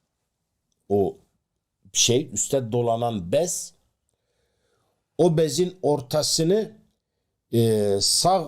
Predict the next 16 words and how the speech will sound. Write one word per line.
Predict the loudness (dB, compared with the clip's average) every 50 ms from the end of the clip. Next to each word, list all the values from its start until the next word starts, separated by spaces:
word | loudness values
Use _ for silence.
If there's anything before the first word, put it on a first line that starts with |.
| -8 -6 -2
omuzunun | -2 0 2 0 0 0 -2 -2 0 0 0 0 -2 -2
altına, | -2 0 0 0 -2 -4 -4 -4 -2 -2 -4 -6 -10 -16 _ _ _ _ _ _ _ _ _ _ _ _ _ _ _ _ _
sağ | -6 0 2 4 4
omuzunun | 4 4 4 4 2 2 2 0 0 -2 -4 -8 -14 _ _ _ _ 0
altına | 0 0 0 -2 -2 -2 0 2
yapar. | 2 2 0 0 -4 -6 -6 -6 -16 _ _ _ _ _ _ _ _ _ _ -2
وَيَجْعَلُ | 2 4 4 4 4 2 2 0 0 0 0 0 0 -2 -6 -4
طَرَفَيْهِ | -4 -2 0 0 0 -2 -2 -2 0 2 2 2 2 2
عَلَى | 2 2 0 2 2
عَاتِقِهِ | 0 0 0 -2 -4 -4 -2 -4 -4 -2 -2 0 2 2 2 0 -2
الْاَيْسَرِ. | -2 0 2 2 2 2 2 0 0 0 0 -2 -4 -10 -18 -20 _ _ _ _ _ _ _ _ _ _ -20 _ _ _ _ _ _ _ -2
E, | 0 2 2 2 2 2 2 2 0 0 0 -2 -4 -4 -4 -6 -6 -6 -2
ve | 0 0 2 2 0 -2 -6 -16 _ _ _ _ _ _ _ _ _ _ _ -4
şeyin, | 0 0 2 4 4 2 2 0 -4 -10 _ -2
onun | -2 0 2 0 0 -2 -2 -2
diğer, | -2 0 0 -2